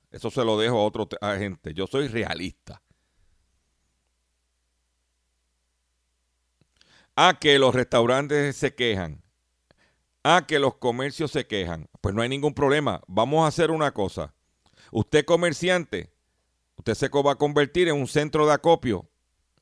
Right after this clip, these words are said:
Como a usted le interesa venderle todo en plástico, usted va, todos los plásticos que yo compre, se los voy a llevar a usted al supermercado. O sea, cuando vaya a hacer la compra,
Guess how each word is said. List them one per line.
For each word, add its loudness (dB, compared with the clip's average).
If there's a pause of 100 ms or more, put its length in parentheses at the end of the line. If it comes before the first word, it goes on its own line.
(1120)
Como -8
a -6
usted -4
le -2
interesa 0 (160)
venderle 2
todo 0
en -6
plástico, -2
usted -2
va, 2
todos 2
los 2
plásticos -2
que -4
yo 0
compre, -2
se -6
los -2
voy 2
a 2
llevar 4
a 2
usted -2
al -2
supermercado. -4
O -16
sea, 2
cuando 4
vaya 4
a 4
hacer 2
la 4
compra, 2